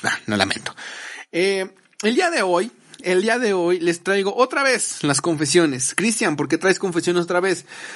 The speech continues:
Porque no encontré de qué hablar. <laughs> Y me agarró de volada. Porque resulta que, resulta y resalta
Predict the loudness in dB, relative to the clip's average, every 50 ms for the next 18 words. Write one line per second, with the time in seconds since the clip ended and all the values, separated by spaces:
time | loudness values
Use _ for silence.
0 | -18 -4 _ 4 4 4 4 0 -2 0 0 0 0 0 0 0 0 0 0 0
1 | 2 2 0 2 0 0 -2 -2 -4 -6 -8 -6 -4 -4 -4 0 2 2 2 2
2 | 0 -4 -4 -4 0 2 2 2 2 0 -2 -4 -6 -12 -6 -2 -2 -2 -2 -2
3 | -2 0 0 0 2 0 0 0 0 0 2 2 0 0 0 -2 -4 -6 -8 -10
4 | -14 -14 -12 -14 -14 -16 _ 2 4 4 4 4 2 2 2 2 2 0 -2 -2
5 | -2 0 -2 -2 -2 -4 -8 -14 -20 -20 _ _ _ -14 -14 -10 -4 0 0 2
6 | 2 0 0 -2 -2 -2 -4 -4 -4 -4 -2 0 0 0 0 0 0 -2 -2 -2
7 | -2 -2 -2 -6